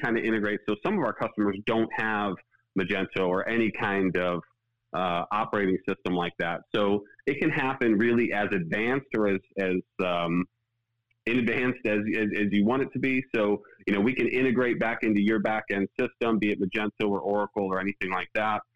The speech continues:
Or literally we can just send you an email and say, "This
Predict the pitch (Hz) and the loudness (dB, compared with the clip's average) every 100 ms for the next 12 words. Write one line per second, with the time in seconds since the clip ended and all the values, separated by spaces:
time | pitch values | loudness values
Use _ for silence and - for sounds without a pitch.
0 | _ _ _ 160 185 175 160 - 117 120 | _ _ _ 0 2 2 -2 -2 0 4
1 | 170 175 113 110 123 127 117 117 117 - | 4 4 4 2 2 0 0 0 -6 -4
2 | 120 123 113 120 113 117 165 92 90 98 | 0 4 4 4 4 2 2 2 0 -2
3 | 123 _ _ - 107 107 - 110 110 110 | -4 _ _ -6 0 0 0 -2 0 0
4 | 110 _ _ _ _ - 98 110 | -4 _ _ _ _ -4 0 0